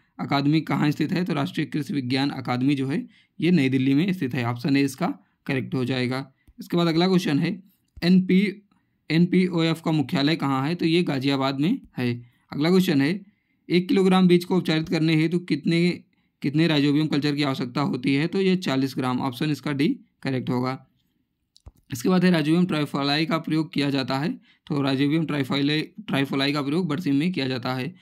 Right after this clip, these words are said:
इसके बाद है इनमें से कौन सा फास्फोरस घुलनशील पदा-, घुलनशील पदार्थ यानी फास्फोरस सॉल्युलाइजर कौन सा है, तो Bacillus species, Aspergillus और Pseudomonas सभी हो जाएगा, तो उपरोक्त तो सभी इसमें करेक्ट होगा। इसके बाद है ग्लोमस है एक,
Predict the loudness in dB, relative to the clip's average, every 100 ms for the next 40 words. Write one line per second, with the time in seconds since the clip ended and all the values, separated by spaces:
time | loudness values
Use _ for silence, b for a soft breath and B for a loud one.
0 | b -12 -2 2 4 6 4 2 -2 -2
1 | -2 -2 -4 -4 -4 -4 -4 -2 -2 -2
2 | -2 -4 -4 -4 -4 -6 -6 -2 -2 -2
3 | -2 -2 -2 -4 -8 b b b -8 -2
4 | -2 0 -2 0 0 -2 -6 -4 -6 -6
5 | -6 -4 -4 -2 -4 -4 -4 -4 -4 -4
6 | -6 B B -6 -2 -4 -2 -4 -4 -8
7 | -8 -2 -2 -2 -6 -6 -2 -2 -2 -6
8 | -4 -4 -2 -2 -2 -6 -4 0 0 0
9 | -2 -2 -6 B B B -6 -2 0 -2
10 | -2 -6 -4 -2 -2 0 0 -2 -4 -4
11 | -4 -4 -4 b b b -12 -4 0 2
12 | 2 0 2 2 2 0 -2 -4 -2 0
13 | -2